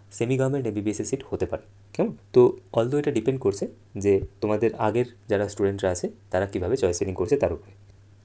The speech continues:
কেমন? ওকে, তো তোমাদের যদি কাউন্সেলিং রিলেটেড কোনো রকমের কোনো গাইডেন্সের দরকার হয়, তোমাদের যদি অ্যাডমিশন রিলেটেড কোনো রকমের কোনো হেল্পের দরকার হয়, তোমরা আমাদের সাথে ডাইরেক্ট যোগাযোগ করতে পারো।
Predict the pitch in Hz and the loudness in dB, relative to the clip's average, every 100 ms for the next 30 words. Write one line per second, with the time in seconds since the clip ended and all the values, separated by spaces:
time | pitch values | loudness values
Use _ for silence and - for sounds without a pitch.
0 | - 131 202 - - - - - 127 107 | -2 0 0 -2 -20 -20 -8 -2 0 -2
1 | - - 123 117 123 139 135 143 127 101 | -8 -6 -4 -2 -2 -2 -4 -4 -4 -4
2 | 98 127 120 120 135 - 113 107 110 117 | -4 -4 -4 -4 -6 -6 -6 -6 -6 -8
3 | 110 107 92 98 98 104 98 101 104 110 | -6 -4 -2 -4 -6 -4 -4 -4 -6 -6
4 | 104 101 107 110 120 117 - 101 120 127 | -6 -4 -4 -6 -10 -10 -10 -8 -6 -4
5 | 139 127 127 135 135 117 131 139 151 143 | -4 -2 -2 -4 -4 -4 -2 0 -2 -2
6 | 117 101 196 - 90 98 139 - - - | -4 -2 -2 -4 -6 -6 -10 -10 -20 -12
7 | - 117 120 139 110 104 110 107 113 - | -6 -4 -2 -2 -2 -4 -4 -4 -6 -4
8 | 101 117 113 98 98 101 95 - 92 131 | -4 -4 -2 -2 -2 -2 -4 -2 -2 -2